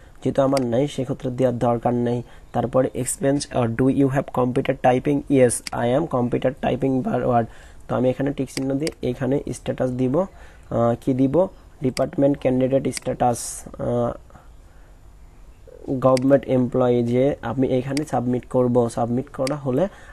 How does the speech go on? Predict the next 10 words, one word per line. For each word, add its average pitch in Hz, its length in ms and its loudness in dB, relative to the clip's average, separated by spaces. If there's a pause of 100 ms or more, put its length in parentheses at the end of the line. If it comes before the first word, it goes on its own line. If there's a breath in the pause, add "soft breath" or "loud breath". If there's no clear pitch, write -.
আমার 117 240 0
একটা 131 340 -2
interface 131 460 -4
চলে 123 240 0
আসবে, 131 280 -2 (140)
so 127 160 4
আমরা 127 260 -2
সকলে 143 440 -6
সেই 127 300 -4
ইন্টারফেসে 131 640 -2